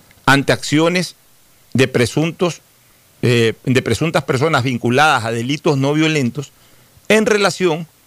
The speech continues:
a operativos de personas involucradas en delitos violentos y que además,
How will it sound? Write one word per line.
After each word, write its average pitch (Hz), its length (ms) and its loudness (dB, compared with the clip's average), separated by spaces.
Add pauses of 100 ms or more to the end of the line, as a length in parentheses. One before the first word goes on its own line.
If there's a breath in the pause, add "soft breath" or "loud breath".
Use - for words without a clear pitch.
(640)
a 127 340 4 (380)
operativos 147 880 0 (520)
de 131 160 2
personas 156 680 0
involucradas 139 840 0
en 127 140 -4
delitos 143 440 -2
violentos 180 560 0
y 156 80 -2
que - 120 -2
además, 147 500 0